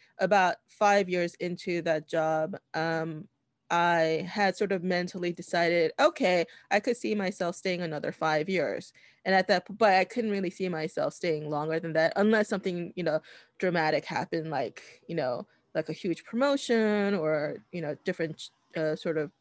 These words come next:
position or, you know, something, something happened that made me stay,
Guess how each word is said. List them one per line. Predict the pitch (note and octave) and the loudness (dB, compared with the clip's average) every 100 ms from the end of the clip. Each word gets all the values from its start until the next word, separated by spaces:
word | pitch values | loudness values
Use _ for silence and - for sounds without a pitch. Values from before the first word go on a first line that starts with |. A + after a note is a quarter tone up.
| _ | _
position | G3 A#3 A#3 G#3+ G3+ G3 F#3+ F#3+ | -4 -4 -2 -2 0 0 -2 -4
or, | F3+ D#3 D#3 D#3 D3+ | -4 -4 -4 -4 -8
you | F3 | -8
know, | D#3+ | -8
something, | - G#3 G#3 - - - - - | -6 -4 -4 -6 -14 -18 -20 -20
something | - G3+ G3 | -4 -2 0
happened | G3 E3 E3 F3 D#3+ | 2 2 2 -2 2
that | D#3+ D#3+ | 2 2
made | F3 E3+ E3+ | 0 -2 -2
me | E3 | -6
stay, | - D#3+ D#3 D#3 D3+ | -4 0 2 0 -4